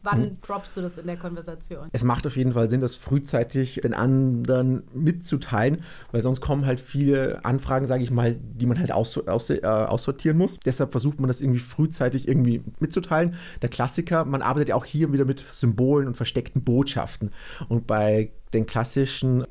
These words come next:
Speaker 2: Dating-Apps wie Geromeo, Recon oder Grindr ist das Zeichen für Fisten F F. Und zwar groß geschrieben. Also lass uns treffen mit zwei großen Fs, heißt, wollen wir fisten.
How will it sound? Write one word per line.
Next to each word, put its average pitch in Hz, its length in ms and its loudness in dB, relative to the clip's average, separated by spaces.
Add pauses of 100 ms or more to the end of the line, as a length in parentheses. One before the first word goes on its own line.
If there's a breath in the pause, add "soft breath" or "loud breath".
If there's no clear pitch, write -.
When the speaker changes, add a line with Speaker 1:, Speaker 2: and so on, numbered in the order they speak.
Speaker 2:
Dating-Apps 139 600 2
wie 117 100 0
Geromeo, 135 600 2
Recon 123 520 2 (140)
oder 117 120 2
Grindr 139 720 2 (260)
ist 127 340 0
das - 160 -10
Zeichen 120 320 0
für 123 120 0
Fisten - 500 -2
F - 220 -2
F. - 380 -2 (160)
Und 135 100 0
zwar 117 180 2
groß 113 300 0
geschrieben. 90 460 -4 (100)
Also 117 300 0
lass 117 260 0
uns 120 360 0
treffen 156 600 0
mit 135 160 -4
zwei 101 300 0
großen 104 360 -2
Fs, - 380 -4
heißt, 120 220 -2 (380)
wollen 110 200 2
wir 120 80 2
fisten. 147 400 -2